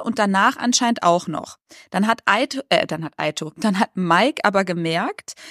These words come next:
dass da sich nicht mehr entwickelt. Also keine Liebe, dass sie zwar sexuell irgendwie auf einer Ebene sind,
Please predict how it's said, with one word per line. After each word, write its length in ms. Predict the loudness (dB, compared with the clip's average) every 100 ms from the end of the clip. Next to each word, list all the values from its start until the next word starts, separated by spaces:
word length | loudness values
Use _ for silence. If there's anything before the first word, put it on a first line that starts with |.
| -20 2
dass 240 | 4 4
da 160 | 4 4
sich 200 | 4 2
nicht 200 | 2 4
mehr 180 | 4 4
entwickelt. 440 | 0 -4 -8 -4
Also 180 | -2 -2
keine 300 | 0 2 2
Liebe, 340 | 2 2 2
dass 140 | 0 0
sie 100 | -4
zwar 220 | -2 -2
sexuell 880 | -2 -4 -4 0 4 4 4 0 -2
irgendwie 300 | -2 2 2
auf 100 | 2
einer 300 | 0 0 0
Ebene 340 | 2 4 4
sind, 400 | 2 0 -2 -6